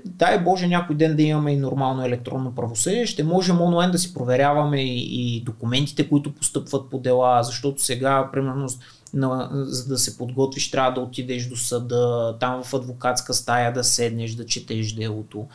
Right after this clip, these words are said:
А, това нещо с-, а, няма никакъв проблем всички документи да се сканират, да са достъпни онлайн, няма да губим време,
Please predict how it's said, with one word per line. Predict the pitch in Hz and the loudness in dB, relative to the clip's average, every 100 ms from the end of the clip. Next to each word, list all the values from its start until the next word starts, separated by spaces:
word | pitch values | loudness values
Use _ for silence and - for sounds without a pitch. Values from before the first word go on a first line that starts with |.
| - - - | -20 -20 -6
А, | 196 190 190 190 185 | 2 4 4 2 0
това | 202 240 | 2 4
нещо | 214 214 - 233 220 214 | 4 2 0 -2 0 0
с-, | 214 - - - | -2 -2 -6 -4
а, | 180 180 | -2 0
няма | 190 185 190 202 208 | 0 0 2 4 4
никакъв | 190 208 - 202 185 | 4 2 2 0 0
проблем | - 135 165 180 | -4 0 2 4
всички | - - 175 | 2 -2 -4
документи | - 143 147 156 - | -4 2 2 0 -2
да | 135 | 0
се | - | 2
сканират, | - - 117 165 185 180 - | 0 0 2 4 4 2 -2
да | 139 | -4
са | 120 117 113 | -2 -2 -4
достъпни | - - 175 180 | -8 -4 -4 0
онлайн, | 170 165 160 160 160 165 - - - | 0 2 2 2 2 0 -8 -12 0
няма | 139 151 156 | 4 6 6
да | 151 | 6
губим | 151 147 143 | 4 4 4
време, | 139 143 143 143 143 | 6 6 6 4 2